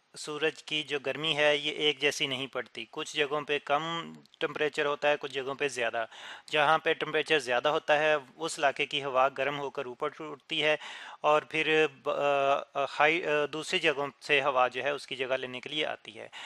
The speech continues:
यानी कि हम कह सकते हैं कि हाई प्रेशर, जहाँ पे टेम्परेचर, अ, ज़्यादा हो जाता है वहाँ पे प्रेशर, अ, प्रेशर लो हो जाता है, तो हाई प्रेशर से एयर जो है वो लो प्रेशर की तरफ मूव करती है। हाई प्रेशर एयर जो है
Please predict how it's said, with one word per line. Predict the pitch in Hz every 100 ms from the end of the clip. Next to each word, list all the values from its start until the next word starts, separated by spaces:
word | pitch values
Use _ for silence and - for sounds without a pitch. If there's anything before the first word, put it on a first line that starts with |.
| - - -
यानी | 151 160
कि | 165
हम | 156
कह | 156 147
सकते | 165 - 165
हैं |
कि | 160 156
हाई | 131 143
प्रेशर, | 156 147 135 151 139
जहाँ | 143 147
पे | 151 156
टेम्परेचर, | 151 143 147 - 156
अ, | 160 95 151 135
ज़्यादा | 123 127 131
हो | 156
जाता | 156 147
है | 151
वहाँ | 143 139
पे | 143
प्रेशर, | 135 139 147
अ, | 139 -
प्रेशर | 139 135 143 135 185 147
लो | 143
हो | 165
जाता | 156 151 156
है, | 156 147 - - - - _
तो | 160
हाई | 151 147 165
प्रेशर | - 151 143 143
से | 127 151 151 151 - 143
एयर | 143 151
जो | 143
है | 139 143
वो | 143
लो | 143 143
प्रेशर | 135 131 135 120
की | 123
तरफ | 135 139
मूव | 123 110
करती | 120 - 120
है। | 117 120 - - - - -
हाई | 139 147
प्रेशर | 143 135 - 131
एयर | 131 131
जो | 123 123
है | 143